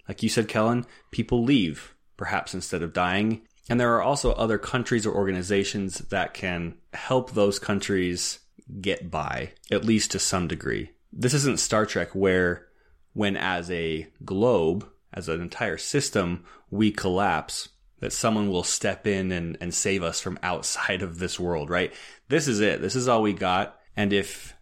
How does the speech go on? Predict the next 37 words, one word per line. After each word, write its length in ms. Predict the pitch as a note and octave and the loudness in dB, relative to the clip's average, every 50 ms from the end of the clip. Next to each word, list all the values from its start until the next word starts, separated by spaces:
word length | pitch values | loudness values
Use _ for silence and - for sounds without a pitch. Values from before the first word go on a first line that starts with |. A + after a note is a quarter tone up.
| _ _ | _ _
as 320 | - G2+ A2 A2+ A#2+ A#2 A2+ | -2 0 0 2 2 2 2
a 300 | A2 G2 F#2+ F#2 F2+ F2 | 2 2 2 2 0 0
global 540 | E2+ F2 F2+ - A2 A2 A2+ A2+ A2+ A2+ G#2+ | -2 -6 -4 0 2 4 4 4 4 2 0
society, 920 | G#2 - G2+ - - - G2 F#2+ F#2+ F#2+ G2 G2+ G#2 G#2 G#2+ G#2+ G#2 G#2 - _ | 0 -2 -2 -2 0 0 0 2 2 2 2 2 2 4 2 2 0 -2 -6 _
we 140 | - G#2 G2+ | -2 0 0
falter, 720 | F#2 - - G#2+ G2 G2+ - - A2+ A2 G#2+ A2 - - _ _ - - | 0 0 0 2 2 2 2 2 2 4 2 2 0 -4 _ _ -14 -4
there 240 | A#2+ A2+ G#2+ G#2 G#2 | 0 2 4 4 4
is 200 | F#2+ F2 E2 F#2 | 4 2 0 -2
no 80 | F2+ | -4
one 140 | E2 D#2+ D2+ | -2 -2 -2
to 60 | D2+ | -4
help 220 | D2 E2 D2+ C#2+ - | -4 -4 -4 -4 -4
us. 220 | C2+ C#2 - - | -6 -6 -4 -4
And 100 | - G2+ | -4 -2
so, 260 | - A#2 G#2 G2+ G2 - - - - | 2 2 2 2 2 -2 -8 -14 -10
as 120 | - A2 A2 | -6 -2 0
we 60 | A#2 | 0
talk 220 | A2 - C#3+ D3+ | 2 2 2 2
about 180 | C#3+ B2+ A2+ - | 2 2 2 2
each 120 | A2+ G#2+ | 0 0
of 80 | A2+ G2+ | 0 0
these 180 | G2+ F#2+ F#2+ | 0 0 2
regions, 420 | G2+ G2+ G2+ G2 G#2+ A2 A2+ G#2 - | 2 2 2 2 2 0 0 0 0
we'll, 220 | G2 G2 F#2 - - | 0 0 0 -2 -2
we'll 80 | G#2 | -2
sort 220 | G2 - A#2 G#2 G2 | 0 2 2 2 2
of 260 | F#2 E2 - - - | 0 -2 -4 -4 0
mention 640 | G#2+ G#2 G#2 G#2 G#2 - A#2+ G#2+ G2+ G2+ G2 G2 - | 2 4 4 4 4 4 2 2 2 2 0 -2 0
the 100 | - G#2 | 0 2
ways 340 | G2 G2 G2+ G2+ G#2 G#2+ G2+ | 4 4 4 4 4 4 2
in 160 | G#2 G2 G2 | 2 0 2
which 260 | F#2 G2 F#2 F2 - - | 4 4 2 2 2 0
they 140 | F#2+ F2+ | 0 2
are 100 | F2 F2 | 2 2
being 540 | D#2+ D2 F2+ F2+ F2 E2+ E2+ E2+ E2+ E2 E2 - _ _ _ - | 0 0 0 2 2 2 0 -2 -2 -4 -6 -10 _ _ _ -4
given 260 | G#2 F#2+ F#2 F2+ - - | -2 0 0 -2 -2 -2
aid 500 | F#2+ G2 F#2+ F#2+ F#2+ F#2+ G2 F#2+ F#2+ - | 0 2 2 4 4 2 2 0 -2 -6